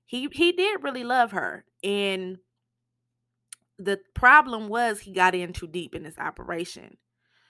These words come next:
So she brings up, like, "You know what? You're only, the only reason you're, you know, too stubborn,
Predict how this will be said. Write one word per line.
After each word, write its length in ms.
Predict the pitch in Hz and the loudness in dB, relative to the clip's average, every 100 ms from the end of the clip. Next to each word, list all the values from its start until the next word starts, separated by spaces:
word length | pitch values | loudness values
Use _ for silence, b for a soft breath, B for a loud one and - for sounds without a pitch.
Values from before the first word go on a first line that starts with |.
| _ _ | _ _
So 540 | - - 196 190 143 - - | -8 4 6 6 0 -6 -12
she 260 | - 262 | -8 -8
brings 380 | 294 277 254 220 | -4 -4 -4 -4
up, 200 | 202 196 | -2 -2
like, 300 | 185 175 170 | -2 -4 -6
"You 80 | 185 | -8
know 180 | 190 190 | -4 -4
what? 380 | 202 233 247 - _ _ _ _ _ _ | -2 -2 -2 -6 _ _ _ _ _ _
You're 240 | - 170 175 | -10 -4 -4
only, 320 | 170 180 233 208 | -4 -6 -6 -10
the 260 | - - - | -14 -16 -8
only 300 | 196 247 262 | -6 -6 -8
reason 360 | 269 277 254 | -6 -6 -6
you're, 380 | 247 262 262 254 - _ | -8 -6 -6 -8 -12 _
you 120 | 196 214 | -8 -2
know, 200 | 190 185 | -2 -2
too 200 | - 233 | -6 -10
stubborn, 680 | - 233 240 269 269 277 | 0 4 6 4 0 -4